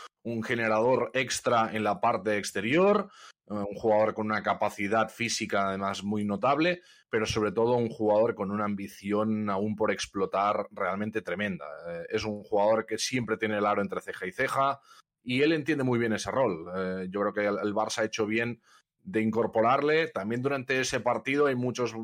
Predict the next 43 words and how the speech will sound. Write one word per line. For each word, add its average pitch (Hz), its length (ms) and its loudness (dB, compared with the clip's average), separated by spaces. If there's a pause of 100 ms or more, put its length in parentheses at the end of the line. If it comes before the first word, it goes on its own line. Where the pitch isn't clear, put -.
momentos 123 600 -2
en 107 80 -4
los 95 140 -6
que 90 100 -14
Saras 113 540 -2
le 107 240 -4
pide 113 240 -4
un 113 120 -2
poco 117 280 0
de 113 100 4
calma 135 480 2
porque 92 680 -8
se 104 200 -4
revoluciona 98 500 -4
el 113 80 -2
partido 131 460 -2 (220)
y 101 160 -12
entra 101 180 -4
un 107 100 -4
punto 117 300 -6
caótico 131 640 0 (360)
que - 120 0
favorecía 113 560 2
más 127 180 -2
a 120 80 2
Efes 123 240 -2
que 107 120 -2
al 101 60 0
Barça 110 240 -2
en 104 80 -6
ese 101 160 -6
momento, 101 440 -6
¿no? 131 180 -10 (340)
Pero 110 200 2
claro, 120 260 0
al 95 160 -10
final 120 540 -4
no 113 380 -2
le 123 120 2
puedes 117 340 0
frenar 117 320 0
porque 104 340 -2
él, 101 280 0